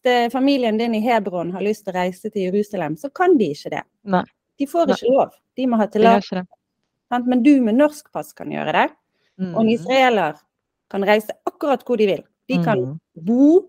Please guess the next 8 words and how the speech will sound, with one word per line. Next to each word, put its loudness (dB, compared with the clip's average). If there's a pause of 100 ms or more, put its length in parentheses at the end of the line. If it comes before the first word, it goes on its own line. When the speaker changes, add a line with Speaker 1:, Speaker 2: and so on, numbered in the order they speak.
Speaker 1:
og -6
bygge -2
hus -2
på -6
okkupert -4
land -2
på -10
Vestbredden, -2